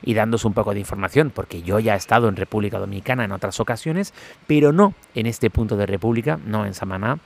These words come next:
no en esta península tan espectacular, que la gente que la conoce me dice que es increíble. De hecho, me dicen, "Amarás Samaná", y yo creo que amaré Samaná. Así es que aquí me tenéis, con un billete de avión,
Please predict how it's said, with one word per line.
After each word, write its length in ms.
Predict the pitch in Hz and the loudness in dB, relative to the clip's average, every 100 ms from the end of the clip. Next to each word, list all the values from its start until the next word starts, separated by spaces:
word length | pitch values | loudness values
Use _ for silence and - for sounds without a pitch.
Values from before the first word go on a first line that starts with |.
| - - - | -18 -20 -6
no 160 | 117 113 | -2 0
en 60 | |
esta 200 | 107 110 | 0 -2
península 500 | 104 107 107 - 131 185 | -2 0 0 0 -2 -2
tan 160 | 160 101 | -6 -8
espectacular, 760 | 90 107 - - 92 95 120 - - - _ | -6 -8 -6 -6 -4 -2 -2 -6 -20 -20 _
que 100 | - | -4
la 100 | 92 | -2
gente 240 | 85 101 107 | -2 -2 -2
que 120 | 107 | -4
la 180 | 90 85 | -6 -6
conoce 440 | - 90 90 - | -4 -2 -2 -2
me 100 | 117 | -2
dice 260 | 87 90 110 | -4 -6 -8
que 100 | - | -6
es 160 | 90 123 | -6 -4
increíble. 580 | 101 85 87 90 90 - _ _ - | -6 -6 -8 -8 -12 -20 _ _ -6
De 80 | 107 | -4
hecho, 140 | - | -2
me 120 | 107 | -4
dicen, 380 | 101 98 - 101 - | -6 -6 -6 -8 -4
"Amarás 540 | 110 107 113 190 - - _ _ | -2 0 2 2 -2 -14 _ _
Samaná", 460 | - 110 92 95 101 - - | -4 -4 -2 -6 -10 -16 -10
y 120 | 117 | 0
yo 220 | 151 226 - - | 2 2 -2 -4
creo 240 | 113 120 | 2 4
que 140 | 113 101 | 2 -2
amaré 320 | 95 95 113 _ | -2 -2 -4 _
Samaná. 380 | - 104 87 65 - - - - - | -8 -6 -6 -8 -16 -20 -20 -12 0
Así 220 | 214 226 | 4 6
es 100 | 220 | 6
que 80 | 202 | 4
aquí 140 | 180 | 2
me 120 | 190 | 2
tenéis, 460 | 202 190 143 - - - - - | 4 2 2 -4 -14 -20 -20 -2
con 160 | 107 127 | 2 4
un 120 | 151 | 4
billete 280 | 131 123 117 | 2 2 0
de 60 | |
avión, 420 | 110 147 202 202 | 0 2 2 0